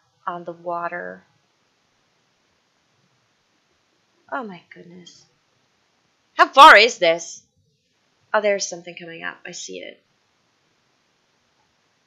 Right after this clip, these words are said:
Now we're at a good place. Go a little over here. I think we were more to the left. That doesn't exactly matter.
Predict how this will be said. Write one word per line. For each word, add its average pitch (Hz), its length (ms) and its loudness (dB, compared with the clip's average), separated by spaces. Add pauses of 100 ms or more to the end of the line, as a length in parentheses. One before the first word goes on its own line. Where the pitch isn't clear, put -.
Now 294 80 -20
we're 294 220 -10
at 226 80 -12
a 208 40 -14
good 185 200 -16
place. - 480 -14 (3250)
Go 196 80 -20
a - 20 -18
little 190 280 -18
over 185 260 -20
here. 220 360 -20
I 202 100 -14
think - 320 -20
we 190 100 -20
were 190 180 -14
more 190 240 -14
to 190 140 -20
the 165 140 -18
left. - 540 -16 (680)
That - 280 -8
doesn't 180 300 -12
exactly - 640 -18
matter. 190 420 -10